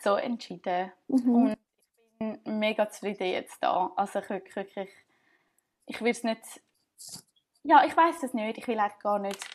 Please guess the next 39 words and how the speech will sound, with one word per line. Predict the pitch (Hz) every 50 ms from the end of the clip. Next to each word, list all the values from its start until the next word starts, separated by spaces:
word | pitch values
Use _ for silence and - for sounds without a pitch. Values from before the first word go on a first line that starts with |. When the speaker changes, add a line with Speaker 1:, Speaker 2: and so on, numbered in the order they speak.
| - - - - _ - - - - - -
Speaker 2:
Ja, | 240 233 226 233
Speaker 1:
daran | 233
Speaker 2:
so | - 247
Speaker 1:
denken, | 233 214 240
Speaker 2:
hinterfragen, | 247 240 226 240 - - - 190 180 165 - - - - - - -
oder? | - - - - 254 277 269 - - -
Speaker 1:
was | - - - _ _ _ _ _ -
wäre, | 202 220 220 185
wenn. | 196 208 214 202 202 202
Ich | 196 196 - -
bin | 208 208
einfach | 208 208 208 - -
unzufrieden | - 220 233 - - - - 269 294 285 285 262 254 254 254 254 - -
und | 226 208 208 208 208 202 202
es | 202 - -
ist | 220 220 208
eine | 208 196
super | - - - 233 233 - - 247
Schule | - - - 220 202 214 214 220 214 208 208 196 - - _ -
und | - 196 196 190 185 180 180 180 175 185
ja. | 180 165 175 170 170 - _ _ _ _ _ _ _ _ _ _ _ - - - - -
Genau. | 302 302 -
Speaker 2:
Ja, | 311 302
genau. | 302 339 311 320 -
Also | - 285 277 285
jetzt | 277 -
hast | 285 277 - -
du |
das | 247 - -
erste | - 240 269 - - - 302
Jahr, | 262 214 196 190 202 220 262 311 339 311 - -
hast | - 269 - -
du | 233
jetzt | 233 - -
fertig, | - - - - - - 302 -
oder, | - 247 - 320 320
mit | 311 302 294 -
der | 302
Prüfung? | - - 269 254 254 269 - - - 277 269 269